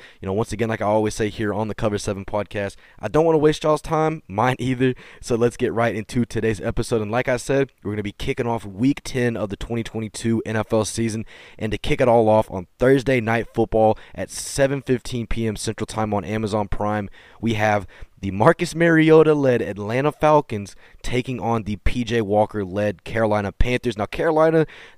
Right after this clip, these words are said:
the only positive really for, for them in this game is the fact that they will be debuting their all-black uniforms,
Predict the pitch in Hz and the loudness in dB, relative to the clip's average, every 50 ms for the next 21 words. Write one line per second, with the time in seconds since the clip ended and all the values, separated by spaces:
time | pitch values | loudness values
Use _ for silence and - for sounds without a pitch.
0 | - - 151 190 202 170 - - - 135 139 143 143 127 139 131 117 135 139 135 | -6 -4 -2 0 0 2 2 2 4 4 4 4 4 4 0 0 2 4 2 2
1 | 135 - 131 120 113 - - - 131 120 123 127 123 - - 120 127 123 127 120 | 2 2 -2 -4 -4 -6 -8 -8 -6 -4 -4 -4 -4 -4 -6 -6 -6 -4 -4 -6
2 | 104 127 123 123 120 117 - 104 104 98 110 - - 120 113 - 101 87 113 113 | -4 -4 -4 -2 -2 -4 -6 -8 -8 -8 -6 -2 -2 -2 -2 -4 -6 -4 -2 -2
3 | 113 98 113 110 101 107 101 87 101 110 113 107 98 87 110 110 - _ - 104 | -2 -2 -2 -4 -4 -4 -6 -4 -4 -4 -4 -4 -4 -4 -4 -4 -4 _ -2 0
4 | 104 110 113 107 90 - 95 98 104 104 101 - - 113 117 113 104 - - 110 | 2 2 2 0 -2 -4 -2 -2 -2 -2 -4 -4 -6 -4 -4 -4 -4 -4 -2 -2
5 | 113 110 110 104 | 0 0 -2 -6